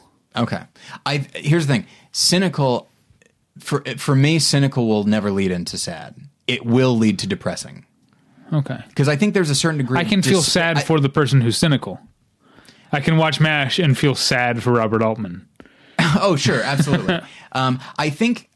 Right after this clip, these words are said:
Speaker 1: I think there's a, in depression, there's a certain degree of despair. And I think cynicism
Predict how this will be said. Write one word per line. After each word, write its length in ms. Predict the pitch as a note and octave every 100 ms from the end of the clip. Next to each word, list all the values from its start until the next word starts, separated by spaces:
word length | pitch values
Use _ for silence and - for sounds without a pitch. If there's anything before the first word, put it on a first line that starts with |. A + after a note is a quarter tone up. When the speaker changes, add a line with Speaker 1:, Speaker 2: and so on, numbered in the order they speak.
| -
Speaker 1:
I 80 | C#3
think 200 | F#3 F#3
there's 300 | F3+ D3+ C#3
a, 20 |
in 180 | D3 C#3+
depression, 720 | C#3 C3+ G3 G#3 - G#3 G#3 -
there's 260 | B2+ C#3 B2+
a 60 |
certain 300 | A#2+ F#3 D#3
degree 260 | D#3+ C3 C#3
of 120 | A2+
despair. 680 | A#2 A2 - G2 F2+ - - _ _ _ _ _ _ _ _ _ _ _ _ _ _ _ _ _ _ _
And 180 | C3 B2+
I 80 | B2+
think 280 | - E3 C#3+
cynicism 1000 | - E3+ E3+ C#3 C3+ A2 G#2+ G2+ G2